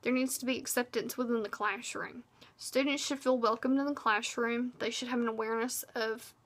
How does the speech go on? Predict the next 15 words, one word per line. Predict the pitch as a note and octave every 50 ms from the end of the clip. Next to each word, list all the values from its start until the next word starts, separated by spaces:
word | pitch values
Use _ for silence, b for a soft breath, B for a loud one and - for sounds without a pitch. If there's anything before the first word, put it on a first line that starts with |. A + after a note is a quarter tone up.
| _ _
the | - A3+ B3 A3+ A#3
other | A#3+ B3 C#4 C#4
students | C4+ - - B3 A#3 A#3 A#3+
should | - - C4+
have | B3+ A#3
an | A3+
awareness | A3 G#3+ G#3+ G#3+ G#3+ G#3+ G#3+ A#3+ - -
of | G#3 G3 G3 - -
that | - G3+ G3 A#3 B3+
child's | - - A3+ G#3+ G#3 G3+ A#3+ -
hearing | - C4 C4 C4 B3+ B3 A#3+ A#3+
loss | - F#3+ G3+ F#3+ G3 A3+ - - - - B B B B B B B B
and | A3+ A#3+
the | B3
modific-, | B3 B3 C4 C4+ D4 C#4+ C#4+ C4+ - - -